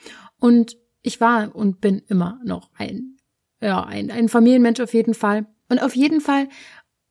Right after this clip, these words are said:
war es dann so, dass ich, äh, ausgezogen bin und, äh, ich bin nach Dresden gezogen und in Dresden habe ich das erste Mal in meinem ganzen Leben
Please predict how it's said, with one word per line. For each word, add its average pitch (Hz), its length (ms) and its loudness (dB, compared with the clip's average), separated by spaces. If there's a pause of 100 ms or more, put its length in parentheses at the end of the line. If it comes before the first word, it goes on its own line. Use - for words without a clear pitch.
(440)
war 240 160 4
es 254 100 -4
dann 214 180 2
so, 214 140 2
dass 247 160 -2
ich, - 240 -6
äh, 208 320 -4
ausgezogen 254 640 0
bin 247 220 4 (400)
und, 214 420 2
äh, 202 180 0
ich 220 120 -8
bin 202 120 2
nach 190 120 -2
Dresden 269 400 0
gezogen 208 300 -2
und 214 120 -6
in 196 140 0
Dresden 208 480 -2
habe 233 140 0
ich 208 80 -6
das 190 140 -8
erste 190 420 -8
Mal 202 600 0 (360)
in 214 140 4
meinem 175 240 4
ganzen 170 380 2
Leben 285 540 4